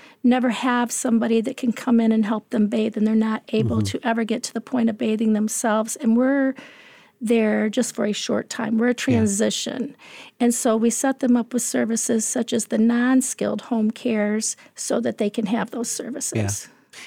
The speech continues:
Speaker 2: You know, Rachel, we have a friend, and it really brings us home. Uh, two friends, actually, recently. One, one went home on, um, home care.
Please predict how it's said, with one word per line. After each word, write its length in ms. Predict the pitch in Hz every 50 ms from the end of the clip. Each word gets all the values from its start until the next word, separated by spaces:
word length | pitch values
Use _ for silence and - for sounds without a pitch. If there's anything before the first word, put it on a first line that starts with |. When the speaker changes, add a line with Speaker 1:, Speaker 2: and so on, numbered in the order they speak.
| - -
Speaker 2:
You 100 | 147 143
know, 60 | 135
Rachel, 340 | 113 127 123 - - 131 117
we 140 | 113 117
have 140 | 120 117 104
a 80 | 110 107
friend, 680 | - - - 127 120 120 120 117 110 104 104 101 - - -
and 560 | - 143 120 110 107 107 107 104 104 104 - - -
it 140 | 151 135 117
really 240 | 123 127 135 131
brings 380 | 113 101 110 110 104 101 92 107
us 160 | 107 - -
home. 400 | - 143 160 175 139 110 113 113 _ - - - - - - _ _ -
Uh, 240 | 127 117 113 117 123 127 - - 143 143 147 143 139 - -
two 160 | - 202 185
friends, 300 | - - 98 101 98 98
actually, 260 | 98 - - - 107
recently. 480 | 101 104 104 101 - 117 110 107 101 101
One, 380 | 101 104 107 107 104 104 117 - _
one 480 | - 139 117 110 113 113 107 107 110 - _ - - 175 135 _ _
went 280 | - 123 113 110 104 -
home 420 | - - 117 110 104 104 104 104 110
on, 560 | 139 139 117 104 98 101 107 104 104 104 120 135
um, 300 | 127 117 110 110 107 107 -
home 160 | - 120 104
care. 320 | - - 107 101 110 123